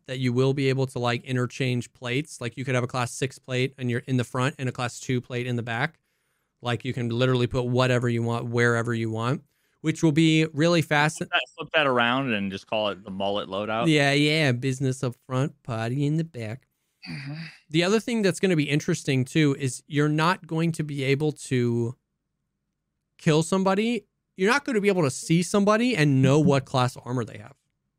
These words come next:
Speaker 1: Like, you could see a T V rig, and in your head, you go, "My M six one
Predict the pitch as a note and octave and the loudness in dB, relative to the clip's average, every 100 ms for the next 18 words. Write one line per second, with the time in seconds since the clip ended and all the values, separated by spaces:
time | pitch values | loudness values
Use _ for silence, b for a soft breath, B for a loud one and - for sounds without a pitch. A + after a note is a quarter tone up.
0 | _ _ _ _ _ _ _ - F3 - | _ _ _ _ _ _ _ -6 -6 -8
1 | _ E3 A#3 G#3+ - A3 G3 - G3 E3 | _ 0 2 0 0 4 4 4 2 4
2 | G#3+ F#3 B2 A#2 B2 D#3 D3 C#3+ G3 G#3 | 4 4 4 2 0 2 4 6 6 6
3 | D3+ C3 C#3+ C#3+ D3 B2+ C3+ D3+ D3+ C#3 | 4 4 4 4 4 4 4 4 4 2
4 | - C3 C#3+ C3+ C3+ | -2 -2 0 2 0